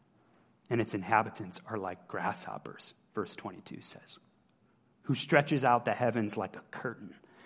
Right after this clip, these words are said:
and spreads them like a tent to dwell in.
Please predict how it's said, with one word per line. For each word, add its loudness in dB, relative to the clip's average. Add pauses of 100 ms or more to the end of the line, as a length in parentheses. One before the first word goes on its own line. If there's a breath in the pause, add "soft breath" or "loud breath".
(280 loud breath)
and -4
spreads 2
them -2
like -8
a -8
tent -12 (420 soft breath)
to -6
dwell -4
in. -10